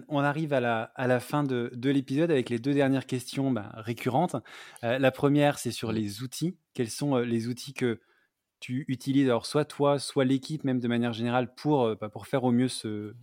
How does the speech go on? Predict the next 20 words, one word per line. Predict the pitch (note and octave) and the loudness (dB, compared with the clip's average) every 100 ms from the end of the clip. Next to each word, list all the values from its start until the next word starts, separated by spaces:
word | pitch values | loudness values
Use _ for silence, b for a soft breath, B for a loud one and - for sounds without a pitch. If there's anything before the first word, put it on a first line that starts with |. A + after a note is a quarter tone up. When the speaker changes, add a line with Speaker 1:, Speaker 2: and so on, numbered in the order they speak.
| C#3+ | -16
Speaker 1:
ce, | - A2+ A#2 | -14 -12 -12
ce | - A2 | -12 -10
job, | G#2+ C3+ D3+ | -2 0 2
et | |
on | A2 | -2
passera | A2+ - A#2 | -4 -4 -2
après | - | 0
aux | B2+ | 0
Speaker 2:
Ouais. | |
Speaker 1:
recommandations. | A2+ - G2+ G2 - G#2 | 0 0 -2 -4 -8 -2
Speaker 2:
Euh, | G2 G2 G2 F#2+ F#2 G2 - | 0 0 0 -2 -2 -4 -2
hmm. | A3 E2+ - _ b b b b b | -2 -2 -8 _ b b b b b
C'est, | - G#2 | -10 -6
c'est | - | 4
pas | E3+ | 6
une | |
question | G3 E3+ C#3+ | 6 2 2
facile, | B2+ G#2+ - | 2 2 2
les | B2+ G#2 | 0 2
outils, | G#2 - C#3 | 0 -2 -2